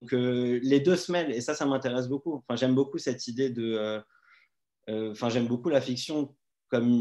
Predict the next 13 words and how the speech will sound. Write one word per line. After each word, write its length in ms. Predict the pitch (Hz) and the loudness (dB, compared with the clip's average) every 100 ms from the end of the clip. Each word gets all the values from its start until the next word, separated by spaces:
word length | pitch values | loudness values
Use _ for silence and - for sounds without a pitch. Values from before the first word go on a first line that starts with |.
| 117 117 | 2 0
idée 320 | 120 120 151 | 0 2 0
pour 240 | 175 120 113 | 0 -4 -4
vivre, 320 | 131 135 101 | -2 -4 -6
en 60 | 101 | -6
fait. 300 | 104 101 _ | -6 -6 _
C'est-à-dire 400 | _ 113 113 120 | _ -6 -4 -2
comment 300 | 120 131 143 | 2 2 4
on 20 | |
réinvente 420 | 127 135 131 147 | 2 0 0 0
directement 460 | 131 123 123 123 135 | 0 0 0 0 -2
ce 100 | 135 | -2
qu'on 160 | 123 120 | -4 -4
vit. 260 | 123 135 | -4 -6